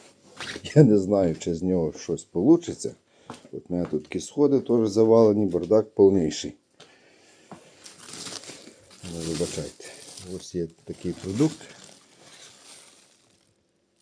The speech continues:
Це народ солод. Ну, це не класичний с-, ну, солод ячмінний. Ну, це не класичний солод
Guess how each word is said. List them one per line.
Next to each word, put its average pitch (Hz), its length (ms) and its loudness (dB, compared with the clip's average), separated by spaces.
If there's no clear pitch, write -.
Це 120 260 0
народ 107 440 4
солод. 82 460 0
Ну, 82 40 -14
це 151 200 -2
не 123 260 -2
класичний 127 640 0
с-, - 240 -8
ну, 131 220 2
солод 175 360 6
ячмінний. 104 500 2
Ну, 85 160 -6
це 127 220 4
не 123 120 2
класичний 120 600 4
солод 82 520 2